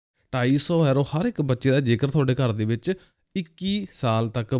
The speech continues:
ਕੋਈ ਬੱਚਾ ਆ, ਜਿਹਦੀ ਉਮਰ ਇੱਕੀ ਸਾਲ ਤੱਕ ਆ, ਮੁੰਡਾ ਤੁਹਾਡੇ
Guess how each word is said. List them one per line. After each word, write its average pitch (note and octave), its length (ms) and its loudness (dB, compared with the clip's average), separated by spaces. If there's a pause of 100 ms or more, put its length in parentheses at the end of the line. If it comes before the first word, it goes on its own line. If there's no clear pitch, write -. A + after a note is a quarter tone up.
(160)
ਕੋਈ B2+ 180 2
ਬੱਚਾ G#2+ 580 -2
ਆ, C#3+ 40 -8 (200)
ਜਿਹਦੀ C3 260 2
ਉਮਰ B2+ 300 4
ਇੱਕੀ E3 280 0
ਸਾਲ A#2 280 0
ਤੱਕ G#2 220 -2
ਆ, - 20 4
ਮੁੰਡਾ E3 400 4
ਤੁਹਾਡੇ C3+ 320 -2